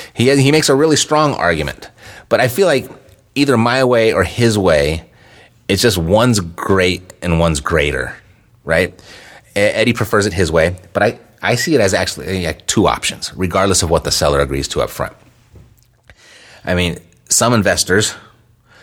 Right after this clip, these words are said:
think a loan with short length of time to, that has, like, a zero percent interest to pay it off amortization, it's better because you pay less interest, which I kinda, I don't mind that, right?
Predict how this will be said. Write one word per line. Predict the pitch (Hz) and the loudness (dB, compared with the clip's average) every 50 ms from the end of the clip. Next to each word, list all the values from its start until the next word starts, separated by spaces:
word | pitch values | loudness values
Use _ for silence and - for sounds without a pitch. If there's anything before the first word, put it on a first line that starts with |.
| - - _ _ | -20 -20 _ _
think | _ - 98 92 87 | _ -4 -4 -2 0
a | 92 90 | 0 0
loan | 87 87 85 85 85 87 | 2 2 2 0 0 0
with | 85 85 82 82 | 0 0 -2 -2
short | - - - 95 85 - | -2 -2 0 0 -2 0
length | 80 80 80 - 78 | -2 -4 -4 -2 -4
of | 73 - | -6 -6
time | - - - 90 80 73 69 71 71 71 71 - - - - - - - - - - _ - - - | -6 -6 -4 -2 -2 0 -2 -2 -4 -6 -8 -10 -16 -20 -20 -20 -20 -20 -20 -20 -20 _ -16 -8 -4
to, | - 90 65 62 57 57 - - - | -2 0 0 0 -2 -4 -6 -8 -4
that | - 78 71 | -2 -2 -2
has, | 69 85 87 78 | 0 -2 -2 -2
like, | 78 76 76 | -2 -2 -2
a | 73 | 0
zero | 71 78 78 78 | 0 2 0 0
percent | 78 - 76 - 80 - - | 0 -2 -4 -4 -4 -4 -4
interest | 85 82 76 69 - | -4 -2 -2 -4 -4
to | - - | -4 -6
pay | - - 82 | -4 -2 0
it | 76 71 | 0 0
off | 73 71 67 67 - - | 0 0 -2 -4 -6 -8
amortization, | - 80 73 71 67 - 78 71 69 65 - - - 67 71 71 _ - - - _ - | -6 -4 -4 -4 -4 -4 -4 -4 -4 -4 -4 -6 -8 -8 -10 -14 _ -20 -20 -20 _ -14
it's | - - | -14 -8
better | - - 98 90 76 73 | -4 0 0 2 2 0
because | 71 73 80 - - 73 71 69 67 | -2 -4 -4 -2 0 0 0 0 -2
you | 71 | -6
pay | 69 - 80 80 73 | -4 -2 -2 0 0
less | 71 69 71 - - - | 0 -2 -2 -4 -6 -4
interest, | 87 80 76 - - - - - - - - - _ _ _ _ - | -4 -4 -4 -4 -6 -6 -6 -8 -10 -12 -20 -20 _ _ _ _ -6
which | - 73 - - - - - _ _ - | -4 -4 -4 -4 -8 -8 -10 _ _ -12
I | - - | -12 -12
kinda, | - - - 67 67 67 71 - - - | -10 -8 -6 -2 -2 -2 -2 -4 -6 -6
I | - 71 | -4 -2
don't | 73 - 71 | -2 -2 -2
mind | 87 98 147 185 151 - | -2 -2 0 0 0 0
that, | - - - - - - - | -2 -4 -6 -10 -12 -8 -4
right? | 78 98 123 147 | -2 0 0 0